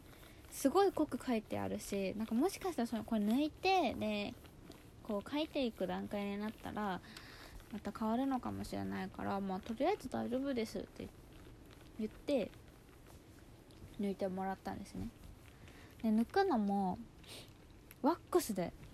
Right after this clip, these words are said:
抜いてくれるんですよ。その、なんか、いわゆるブラジリアンワックス的な、あの、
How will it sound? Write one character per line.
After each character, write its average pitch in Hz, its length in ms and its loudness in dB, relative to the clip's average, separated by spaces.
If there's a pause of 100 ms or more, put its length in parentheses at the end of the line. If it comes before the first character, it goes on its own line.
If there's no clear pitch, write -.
抜 202 120 0
い 185 40 -2
て 190 160 -6
く 190 160 0
れ 185 140 2
る 190 100 -2
ん 180 60 -2
で 190 100 -4
す - 140 -8
よ。 - 80 -6 (640)
そ 214 60 4
の、 190 160 2
な 196 180 2
ん 185 40 -2
か、 180 220 -4 (180)
い 208 80 2
わ 247 100 6
ゆ 320 180 6
る 247 140 6
ブ 190 140 0
ラ 226 140 6
ジ 277 160 2
リ 294 160 4
ア 294 80 2
ン 294 120 2
ワ 285 100 2
ッ 277 40 -2 (140)
ク 277 80 2
ス - 140 -4
的 254 280 0
な、 247 180 0 (1400)
あ 240 60 0
の、 214 360 0